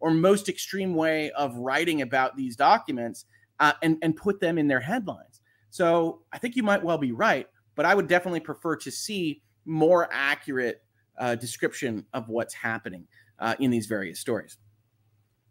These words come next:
R J H says, "It seems like typical and expected court decisions. The only thing that makes it unusual is the way that Elon Musk behaves. He deserves a little bit of the grief that he's getting, but, but only a bit."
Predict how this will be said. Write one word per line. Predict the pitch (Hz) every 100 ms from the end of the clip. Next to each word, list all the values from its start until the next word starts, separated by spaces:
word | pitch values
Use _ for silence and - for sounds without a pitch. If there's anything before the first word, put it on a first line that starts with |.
| _ _ _ _ _ - _ _
R | 190
J | 160 160
H | 226 262 -
says, | 202 156 165
"It | -
seems | 339 381
like | 196 -
typical | 190 190 160
and | 139
expected | - 151 123
court | 165 -
decisions. | 151 123 127 151 - - -
The | 202
only | 269
thing | 339 302
that |
makes | 214 202
it | 190
unusual | 165 214 254 175 151
is | 143
the |
way | 151
that | 170 156
Elon | 143 147
Musk | 127 110 -
behaves. | 113 - 202 196 101 - - - _
He | 220
deserves | 240 226 226
a | 208
little | 165 185
bit | 185
of | 165
the |
grief | 147 190
that | 175
he's | 131 135
getting, | 170 202 175 202
but, | - 539 523 -
but | 427
only | 370 269 233
a |
bit." | 156 135